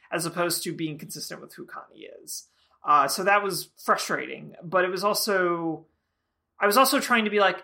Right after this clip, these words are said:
"Is, how much has Connie grown up in the interim since we've seen her?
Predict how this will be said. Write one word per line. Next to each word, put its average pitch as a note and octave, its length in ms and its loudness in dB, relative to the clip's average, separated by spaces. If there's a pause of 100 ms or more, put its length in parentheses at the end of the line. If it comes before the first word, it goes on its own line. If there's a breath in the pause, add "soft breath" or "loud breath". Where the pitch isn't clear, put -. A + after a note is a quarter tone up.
"Is, G3+ 200 -8
how B3+ 220 2
much C4+ 240 -2
has B3 160 -6
Connie A#3 260 -2
grown A3 240 0
up A3+ 200 0
in F3 140 -8
the E3+ 240 -6 (120)
interim F#3+ 500 0
since E3+ 300 -6
we've F3 140 -4
seen F3+ 300 -8
her? D3+ 420 4